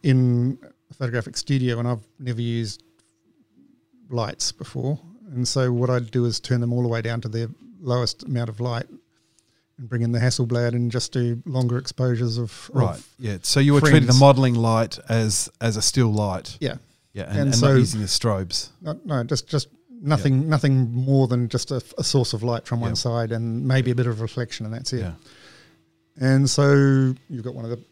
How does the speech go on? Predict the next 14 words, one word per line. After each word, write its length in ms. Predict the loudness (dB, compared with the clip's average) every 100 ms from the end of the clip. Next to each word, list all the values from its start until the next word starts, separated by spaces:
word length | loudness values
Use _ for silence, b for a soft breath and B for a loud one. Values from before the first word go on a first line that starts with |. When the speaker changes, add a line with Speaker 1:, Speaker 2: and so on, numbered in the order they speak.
| -10
Speaker 1:
my 100 | -8
prints 340 | -2 -2 0
on 60 | 0
the 80 | 2
wall 260 | 4 4 2
behind 380 | 0 0 0
you. 120 | 0 -2
Speaker 2:
Yeah. 380 | 0 2 2 4
Speaker 1:
Um, 360 | 2 2 -2 -10 _ _
it's, 640 | -8 -6 -6 -6 -4 -6 -4
I 140 | -2 -2
basically 580 | 0 0 0 0 -2
brought 280 | 0 2 4
in 460 | 6 6 4 2